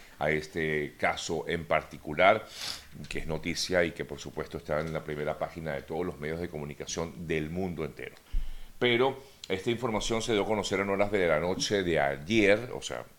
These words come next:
eh, anoche. El, eh, candidato o precandidato Benjamín Rauseo tomó la decisión de no participar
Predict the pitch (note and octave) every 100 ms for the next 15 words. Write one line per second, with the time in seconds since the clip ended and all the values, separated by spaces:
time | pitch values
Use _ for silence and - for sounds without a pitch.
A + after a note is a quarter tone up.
0 | - G1+ - - - C#2 C#2+ F2+ F#2+ G#2+
1 | - - - - - - D#2+ D#2+ D#2 D#2
2 | D#2 D2+ D2 C#2+ - E2+ E2 E2 F2 F2
3 | A2 G#2+ F#2 - - B2+ A2+ F2 D#2+ D#2
4 | - G2 F2 D#2 D#2 E2+ F2+ D2+ D#2+ D#2+
5 | D#2 - G2 G2 B2 - - E2 E2 G2
6 | A2 G#2+ E2 D#2 - F#2 G2+ G#2+ F2+ D#2+
7 | F2+ F#2+ F#2 F2+ G2+ A2 B2+ A#2+ A2 -
8 | E2+ F2